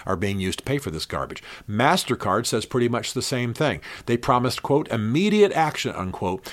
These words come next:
if the allegations are substantiated. Amex said it prohibits use of, of the card on digital adult content websites. That's actually one of the reasons that I use Amex, besides the fact they have a relationship with my airline, Delta, and I'm not selling anything.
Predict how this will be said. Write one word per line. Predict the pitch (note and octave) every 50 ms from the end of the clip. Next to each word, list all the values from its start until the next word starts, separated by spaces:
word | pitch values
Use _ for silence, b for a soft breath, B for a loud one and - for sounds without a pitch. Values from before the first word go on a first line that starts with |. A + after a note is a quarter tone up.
| B B B
if | - G2
the | - A2+ G#2
allegations | G#2+ A2 A2+ A2 G2 G2 A2+ G#2+ G2+ - A#2 G#2 F#2
are | - F#2+ G2+ G2+
substantiated. | - - - - - C3 A#2 B2 B2 - - D#2+ D2 D2 - B B B B B B -
Amex | C3 D#3 F#3+ G3+ C#3 G2 - - -
said | - A2 G2 B2
it | A#2+ -
prohibits | A2 G#2+ A#2 A#2+ C3 - -
use | B2 B2+ B2 -
of, | A#2 F#2+ -
of | G2+ G#2 G2+ G2
the | G#2+
card | F#2+ - - A#2+ C3 C3 -
on | - G#2 G2+ F#2 E2+
digital | F2 A2+ C3 C3 D#3 C#3+ C#3+ C#3+ C3+
adult | - G#2 F#2+ E2+ A#2 A2+ C3 C3+ - -
content | - - - C#3 D#3+ F#3+ F3+ - - G#2+ E2+ E2+ -
websites. | F#2 F#2 F2 D#2 - - - F2 D2 - - - B B B B
That's | B A#2 -
actually | A#2 B2 C3 - - A2+ G2+
one | G2 F#2+
of | F#2
the | F#2 F#2
reasons | F#2 G2 G2+ F#2 - F#2+ F2
that | - G2+ F#2
I | F#2 F#2
use | F#2 F#2+ A#2 C3+ B2+ F#2
Amex, | E2+ D#2+ D#2+ D#2+ F2 G#2 - - -
besides | - - - G#2+ F#2 F#2 - -
the | -
fact | - - F#2+ F2 - -
they | F#2+
have | F2 F#2 E2+ D#2+
a | D#2 - B B B B
relationship | B G2 F2+ G2 G#2 F#2 - - A#2 A#2+ - - C#3+
with | - A2 G#2+
my | A#2+ A2 G2 G2
airline, | A#2 A#2+ A2 F#2 F2+ F2+ F#2 F#2
Delta, | A2+ A2 G2+ F#2 - F#2 F2+ - B B B B
and | B G#2+
I'm | G2 F#2+ F#2+
not | G#2+ F#2 G2+
selling | - - B2 B2 A#2 F#2+
anything. | E2+ E2+ E2 - G2+ F#2+ G2